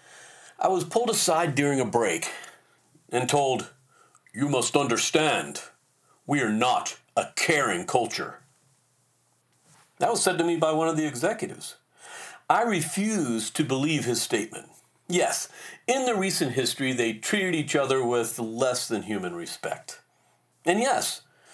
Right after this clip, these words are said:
there was vigilante violence on all sides during the chaotic times as apartheid fell. But here,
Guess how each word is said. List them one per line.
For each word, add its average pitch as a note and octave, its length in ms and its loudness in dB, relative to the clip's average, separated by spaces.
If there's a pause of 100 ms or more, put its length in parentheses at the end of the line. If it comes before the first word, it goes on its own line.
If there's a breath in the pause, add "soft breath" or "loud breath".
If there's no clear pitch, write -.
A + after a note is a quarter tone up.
(720 loud breath)
there G#3+ 240 2
was G#3 220 0
vigilante G3+ 680 2
violence F#3+ 580 2
on G3 140 4
all A3+ 200 4
sides B2 520 2
during C#3+ 240 0
the C3 80 0
chaotic D#3 560 0
times A2+ 480 2
as G#2 120 -2
apartheid G#2 520 0
fell. - 400 -4 (340 loud breath)
But F#2+ 160 -4
here, C#3 680 -2